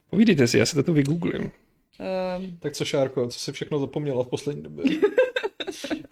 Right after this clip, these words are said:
Speaker 3: Eh, půl zde se tady píše Suffering, to jsem teda taky nehrál, upřímně.
Speaker 1: To jsem hrál, to bylo hustý.
Speaker 3: Eh,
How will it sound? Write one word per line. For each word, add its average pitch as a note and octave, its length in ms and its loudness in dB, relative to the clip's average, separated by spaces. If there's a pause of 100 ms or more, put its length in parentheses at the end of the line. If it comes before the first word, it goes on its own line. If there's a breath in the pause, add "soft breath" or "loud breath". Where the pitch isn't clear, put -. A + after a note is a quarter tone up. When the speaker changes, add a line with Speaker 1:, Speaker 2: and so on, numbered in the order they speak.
Speaker 3:
Eh, C3+ 760 6 (100)
půl D#3 180 2
zde D#3+ 140 0
se - 120 -2
tady C#3+ 160 2
píše C#3+ 220 -4
Suffering, D#3+ 960 2 (100)
to C#3+ 80 -8
jsem C#3+ 160 -6
teda D3 160 -2
taky C3 200 -6
nehrál, D3 360 -4
upřímně. - 300 -2
Speaker 1:
To C3+ 40 4
jsem D3 180 6
hrál, C3+ 180 6
to C#3 120 4
bylo B2+ 140 8
hustý. - 320 -2 (1040)
Speaker 3:
Eh, C3+ 1300 0